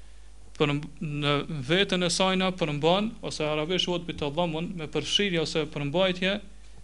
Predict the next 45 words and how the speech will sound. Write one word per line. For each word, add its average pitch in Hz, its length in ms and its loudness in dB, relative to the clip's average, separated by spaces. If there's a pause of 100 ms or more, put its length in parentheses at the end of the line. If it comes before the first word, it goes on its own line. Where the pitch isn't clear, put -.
(160)
do 151 160 0
thotë 165 200 -2
e 139 80 -2
përfshin 185 560 -2 (240)
edhe 190 220 2 (260)
tauhidun 165 520 -2
rububie. 147 540 0 (180)
Çfarë 185 200 2
është 180 140 0
tauhidu 170 380 4
rububie? 160 440 2
Me 160 160 2
njësu 165 280 2
Allahun 165 280 4
subhanahu 147 300 -4
wa 160 40 -4
taala 170 220 2
si 170 200 -6
krijuesin 170 560 -4
edhe 147 160 -4
si 165 200 -4 (680)
furnizuesin 147 640 -2
ton. 127 220 0 (340)
Do 131 80 -10
thotë - 200 -8
ai 170 160 2
i 160 40 -12
cili 160 200 -4
na 151 120 -6
ka 143 160 -4
kriju, 170 240 -2
na 156 120 -2
furnizon, 156 520 -2 (360)
ai 156 120 0
i 160 40 -6
cili 160 240 -2
na 151 160 0
mban, 160 400 4 (320)
edhe 156 160 4
ai 185 120 6
i 180 60 0
cili 185 180 2
e 170 80 6
rregullon 160 480 2
apo 147 280 -2